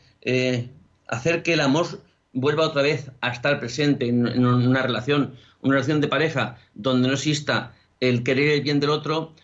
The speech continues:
quizás un poco absurdo. ¿Mm? Sino el mayor fin sería el, el a ver si podemos, mm, reactivar, ¿no?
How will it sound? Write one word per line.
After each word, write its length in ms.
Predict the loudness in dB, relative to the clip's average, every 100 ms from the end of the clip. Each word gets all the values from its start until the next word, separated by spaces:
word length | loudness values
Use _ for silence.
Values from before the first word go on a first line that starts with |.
| _ _ _
quizás 260 | -10 -4 -2
un 80 | 0
poco 140 | -2
absurdo. 440 | -2 -2 -2 -4 -14 _ _ _ _ _
¿Mm? 320 | 0 0 -2 -6
Sino 480 | 0 0 0 -2 -10 _ _
el 400 | -4 0 2 2
mayor 420 | 4 4 4 2 0
fin 460 | 0 -2 -2 -8 _ _ _
sería 600 | -6 -2 0 0 -2 -4
el, 500 | -2 0 -2 -6 -8
el 400 | -6 -2 -2 -6 -4
a 120 | -2
ver 140 | 0 0
si 140 | -2
podemos, 540 | -2 0 2 2 -2 -10 _ _ _ _ -10
mm, 440 | -4 -2 -2 -4 -10 -18 _ _ _ _ _ _ _ -4
reactivar, 880 | 0 2 2 0 -2 -2 0 -2 -2
¿no? 320 | -6 -6 -10